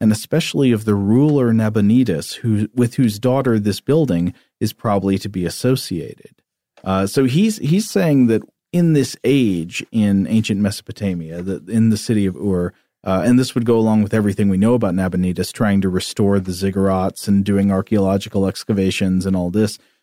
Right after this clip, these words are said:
that there was this spirit of nostalgia, you know, that they were sort of unusually obsessed with the past for, for people of their time and place. And I wonder what, what triggers that, you know, what causes a civilization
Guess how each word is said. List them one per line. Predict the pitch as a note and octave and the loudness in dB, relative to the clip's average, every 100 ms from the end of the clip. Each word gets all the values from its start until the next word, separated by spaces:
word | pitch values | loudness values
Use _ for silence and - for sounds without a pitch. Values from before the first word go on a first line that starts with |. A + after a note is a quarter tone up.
| _ | _
that | A#2 G#2+ | -4 0
there | A#2 | 0
was | A2 G#2 G2 | 2 0 -2
this | G#2 F#2+ | -2 -2
spirit | - - - B2+ C3+ B2 | -6 -10 0 2 2 2
of | A2 G2 | 0 0
nostalgia, | F#2+ - A#2+ A#2 A#2 G#2 D2 D2 | -4 -2 -2 0 0 -2 -8 -6
you | F#2+ G2 | -2 0
know, | F#2 | 0
that | F2+ F#2 | -2 -4
they | F#2 G2+ | -2 0
were | G2 G2 F#2+ | 2 2 0
sort | - - G#2+ | -2 0 2
of | G2 F2+ - | 2 -2 0
unusually | B2 A#2 G#2+ A#2 A#2+ A2+ A2+ G#2 G2+ | 2 4 4 2 0 0 0 0 0
obsessed | G2 F2+ - A2+ G2 - - | -2 -4 -2 0 0 -4 -8
with | F#2+ - | -8 -8
the | - | -6
past | A2+ G#2+ - E2+ - - | -2 -2 -2 -10 -18 -12
for, | - F2+ E2+ - _ _ _ - | -4 -2 -2 -6 _ _ _ -4
for | G#2+ | -2
people | F#2+ G2+ G2 F#2+ F#2+ | 0 -2 0 -2 0
of | F#2 | -2
their | G2 F#2 | -2 -2
time | G#2+ F#2+ F2 | -2 -4 -4
and | E2 | -6
place. | - G#2+ E2 F#2+ - - - _ _ _ - | -4 -2 -4 -8 -14 -14 -16 _ _ _ -2
And | A2+ A2+ A2+ | 0 2 0
I | A#2+ | 0
wonder | B2+ G3 A#3 D3 - _ _ _ _ _ _ | 2 4 2 0 -2 _ _ _ _ _ _
what, | B2 A#3 - | -2 -2 0
what | F3 - | -2 -2
triggers | - - A#3+ F3 G2 G2 | -4 -2 0 2 0 -2
that, | F2+ D#2+ - | -4 -4 0
you | A#2+ | 2
know, | |
what | A#2+ F3+ - | 2 0 -4
causes | - C#3+ D3 C#3+ B2+ A2+ | -4 0 2 0 0 0
a | |
civilization | F#2+ C3 G#2+ G#2 F2+ G#2 G2 - F#2+ | -2 -2 0 0 0 0 -2 0 0